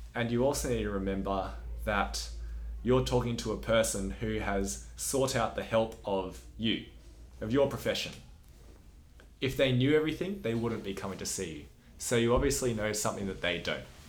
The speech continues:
whether you feel like you do or not. Those two things I think are really important to start with. Uh, and the other way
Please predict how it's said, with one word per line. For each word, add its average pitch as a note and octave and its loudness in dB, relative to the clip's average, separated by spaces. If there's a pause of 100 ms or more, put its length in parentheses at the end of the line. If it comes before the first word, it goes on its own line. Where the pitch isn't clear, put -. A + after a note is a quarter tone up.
(340)
whether B2 4
you A2+ 2
feel A#2 -2
like G2 -4
you G2 -6
do E2+ -8
or D#2+ -8
not. - -14 (1800)
Those C#3 4
two B2+ 0
things A2 -4
I G#2 -2
think G#2+ -6
are G2+ -4
really G#2 -2
important G2 -6
to - -10
start F#2 -2
with. F#2+ -12 (560)
Uh, F#2 0 (580)
and A#2+ 0
the B2 4
other C#3+ 4
way A2+ 4